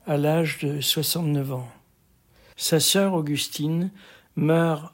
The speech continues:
à son tour en mille neuf cent soixante-deux à l'âge de quatre-vingt-douze ans. En mille neuf cent soixante-neuf, la première pierre de la cité H L M d'Herbel est posée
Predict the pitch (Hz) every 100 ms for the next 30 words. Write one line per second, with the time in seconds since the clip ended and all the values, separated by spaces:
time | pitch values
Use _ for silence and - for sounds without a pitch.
0 | _ - 147 - 156 143 160 151 175 196
1 | - _ _ - - _ 147 151 175 190
2 | - 185 170 - 180 156 147 143 156 -
3 | - _ _ - - - 147 151 160 170
4 | - 147 165 151 165 147 139 123 131 -
5 | - - - _ _ _ _ _ _ _
6 | _ _ _ _ _ _ _ _ - -
7 | - 170 156 175 170 165 - 160 - 156
8 | 151 143 139 135 147 - - - _ -
9 | - - _ _ - 139 135 - 165 165
10 | 160 - 165 160 160 151 135 131 139 -
11 | 147 - 147 143 - 147 143 143 135 131
12 | 131 127 127 135 139 160 151 _ _ _
13 | _ - _ - 135 - 147 131 135 143
14 | 160